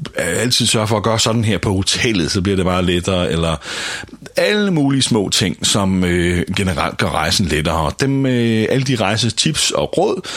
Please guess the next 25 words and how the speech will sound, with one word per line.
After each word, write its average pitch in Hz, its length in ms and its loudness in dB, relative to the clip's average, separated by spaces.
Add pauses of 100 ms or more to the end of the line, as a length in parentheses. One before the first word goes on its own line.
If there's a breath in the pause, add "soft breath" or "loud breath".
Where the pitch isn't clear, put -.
(240 loud breath)
øh, 113 160 0
dem 127 300 2
samler 107 280 2
vi 113 100 2
her 92 180 2
i, 85 180 0
øh, 85 120 0
podcasten - 760 -2
i, 82 200 0
øh, 76 280 0
gennem 78 240 0
et, 76 260 -4
øh, 73 200 0
stykke 85 240 -2
tid, 208 200 0
hvor 180 120 0
vi 135 140 2
inviterer 123 360 0
gæster 104 340 0
med, 90 220 2 (460 loud breath)
øh, 98 340 0
så 95 340 2
vi 95 120 0
kan 104 160 0
give 98 280 -2